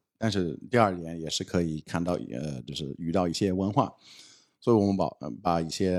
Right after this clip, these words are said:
呃，就是限量款啊和一千的款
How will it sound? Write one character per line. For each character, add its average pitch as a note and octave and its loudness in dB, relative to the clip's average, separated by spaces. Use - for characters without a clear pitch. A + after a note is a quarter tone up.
呃， C2 -10
就 C#2+ -8
是 D2 -6
限 C#3+ 6
量 G#2+ 0
款 - -12
啊 C#2+ -16
和 - -10
一 A#2+ -4
千 G#2 0
的 F#2 0
款 - -10